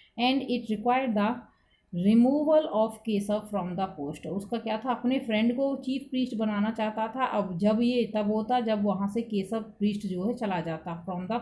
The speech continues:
post। So he made a wicked plan once again, दोबारा से एक शैतानी प्लानिंग करते हैं। विष्णु sent for Keshav and ordered him,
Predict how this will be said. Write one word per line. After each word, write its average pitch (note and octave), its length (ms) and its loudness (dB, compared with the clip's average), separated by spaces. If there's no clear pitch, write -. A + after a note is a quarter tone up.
post। E3 300 -4
So D#4 100 6
he D4+ 220 4
made A#3+ 240 6
a A#3+ 180 4
wicked A#3 440 2
plan A3 320 2
once F#3+ 240 0
again, E3+ 220 0
दोबारा F3 380 2
से A#3 160 0
एक A#3 140 -4
शैतानी A3 640 0
प्लानिंग G#3+ 400 6
करते F#3 360 -2
हैं। E3+ 420 -2
विष्णु B3+ 340 2
sent C#4+ 400 0
for A#3+ 160 4
Keshav B3+ 440 0
and A3+ 280 2
ordered G3 420 4
him, F3 260 -2